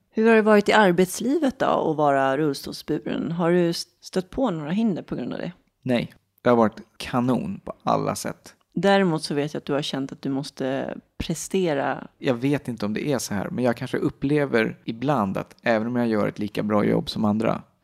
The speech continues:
Speaker 2: så är det någonting man har emot sig. Jag hoppas att det inte är så. Men det är en känsla man får, att man bara, "Okej, men kan det vara så att, som flera människor har sagt till mig,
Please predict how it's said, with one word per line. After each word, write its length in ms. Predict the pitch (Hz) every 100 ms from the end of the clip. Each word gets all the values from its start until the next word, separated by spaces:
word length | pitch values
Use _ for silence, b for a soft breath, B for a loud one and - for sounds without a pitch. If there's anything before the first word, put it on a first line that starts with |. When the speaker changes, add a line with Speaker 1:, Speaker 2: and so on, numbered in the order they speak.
| _
Speaker 2:
så 140 | - -
är 180 | 127 120
det 60 |
någonting 500 | 110 107 98 101 104
man 140 | 92 95
har 140 | 95
emot 260 | 92 107 113
sig. 280 | - - - _ _ -
Jag 80 |
hoppas 460 | 95 135 - - 113
att 80 | 117
det 80 | -
inte 140 | -
är 260 | - 135 131
så. 300 | - - 101 _
Men 100 | -
det 60 | 139
är 20 |
en 80 | 127
känsla 420 | 147 117 - 127
man 140 | 113
får, 240 | 113 135 -
att 100 | -
man 140 | 104
bara, 200 | 101 -
"Okej, 320 | - - 90 110
men 340 | 113 - - _ _
kan 180 | - 139
det 60 | 135
vara 240 | 107 101
så 220 | - -
att, 320 | 98 - - _ _ -
som 400 | 120 107 113 - -
flera 340 | - 127 113
människor 360 | 110 98 - 107
har 80 |
sagt 300 | - 131 -
till 100 | -
mig, 200 | - -